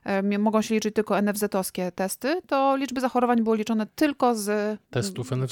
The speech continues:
Speaker 2: Z-owskich.
Speaker 1: testu-, z testów N F Z-owskich.
Speaker 2: Ale jak ktoś robił pu-, pu-, pu-, prywatnie i dostał pieniądze z N F Z-u na to, to też się to wliczało?
Speaker 1: To tak, to też się
Speaker 2: Okej.
Speaker 1: wliczało. Natomiast jak ktoś robił z własnej woli, to niestety się nie wliczało.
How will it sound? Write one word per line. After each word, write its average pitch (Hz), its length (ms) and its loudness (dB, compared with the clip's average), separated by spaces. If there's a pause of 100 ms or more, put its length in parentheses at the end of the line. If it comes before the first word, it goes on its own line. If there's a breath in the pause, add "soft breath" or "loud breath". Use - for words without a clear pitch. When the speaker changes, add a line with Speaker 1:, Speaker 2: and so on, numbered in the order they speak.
(120)
Speaker 2:
Z-owskich. 151 100 4
Speaker 1:
testu-, 202 200 -2
z - 40 -8
testów 233 300 2
N 208 120 -2
F 202 80 0
Z-owskich. - 540 -6 (200 loud breath)
Speaker 2:
Ale 123 160 4
jak 139 140 4
ktoś 135 180 -2
robił 135 260 0
pu-, 123 140 -12
pu-, 123 220 2
pu-, 123 220 -6 (180)
prywatnie 143 520 2
i 110 40 -4
dostał 117 440 0
pieniądze 117 380 -2
z 113 60 -2
N 120 100 -2
F 113 80 -4
Z-u 117 260 -2
na 113 140 0
to, 156 120 -4
to 180 100 -2
też 143 180 4
się - 140 -2
to 104 100 -4
wliczało? 101 340 0
Speaker 1:
To 180 60 4
tak, - 120 -2
to - 80 -14
też 240 140 0
się 226 120 -2
Speaker 2:
Okej. 202 140 0
Speaker 1:
wliczało. 190 340 -2
Natomiast 240 280 0
jak 240 100 0
ktoś 240 140 0
robił 240 200 4
z 214 60 0
własnej 220 320 0
woli, 277 400 6
to 220 280 2
niestety 220 380 0
się 208 100 -4
nie 196 140 2
wliczało. 170 500 -4